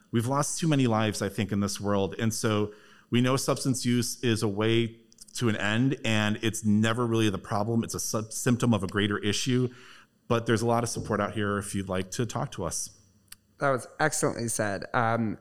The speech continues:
Speaker 2: I will close it at that, but I wanted to kind of retouch on just one thing you said in that, and that I hear a lot. I'm always cognizant of, like, 'cause I moved here from Southwest Michigan, which is very small, very conservative. Uh, and whenever I,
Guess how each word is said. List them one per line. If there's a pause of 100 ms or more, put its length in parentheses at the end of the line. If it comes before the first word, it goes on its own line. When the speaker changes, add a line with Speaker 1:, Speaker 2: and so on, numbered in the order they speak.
(600)
Speaker 2:
I
will
close
it
at
that,
but
I
wanted
to
kind
of
retouch
on
just
one
thing
you
said
in
that,
and
that
I
hear
a
lot.
I'm
always
cognizant
of,
like, (320)
'cause
I
moved
here
from
Southwest
Michigan,
which
is
very
small,
very
conservative. (360)
Uh,
and
whenever
I,